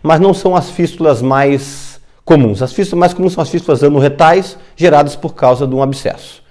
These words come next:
Eu agradeço a tua atenção. Quem não se inscreveu, se inscreva no canal. Acione também o sininho pra você poder receber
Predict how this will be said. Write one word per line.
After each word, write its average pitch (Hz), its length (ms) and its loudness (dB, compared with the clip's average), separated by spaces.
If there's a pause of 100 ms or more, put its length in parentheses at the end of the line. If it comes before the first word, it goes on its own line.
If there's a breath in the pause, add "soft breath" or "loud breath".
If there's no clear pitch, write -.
(600 soft breath)
Eu 120 120 4
agradeço 127 600 2
a 110 40 -4
tua 110 300 -2
atenção. 156 640 -4 (720 soft breath)
Quem 139 140 2
não 139 100 4
se 139 140 -4
inscreveu, 127 360 2
se - 120 -8
inscreva 131 280 2
no 117 120 0
canal. 131 520 -2 (320 loud breath)
Acione 143 360 2
também 127 280 0
o 123 60 0
sininho 156 600 -2 (140)
pra 135 120 2
você 120 240 -2
poder 127 340 2
receber 151 880 2